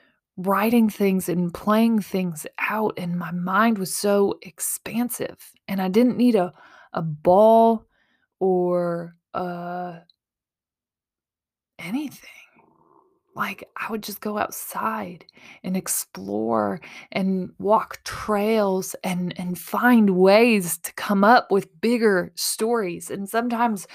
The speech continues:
we'd stumble upon a abandoned shed.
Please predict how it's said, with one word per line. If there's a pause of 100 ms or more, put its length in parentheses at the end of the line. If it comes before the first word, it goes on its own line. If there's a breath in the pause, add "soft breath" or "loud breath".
(240 loud breath)
we'd
stumble
upon (1040 soft breath)
a (100)
abandoned
shed.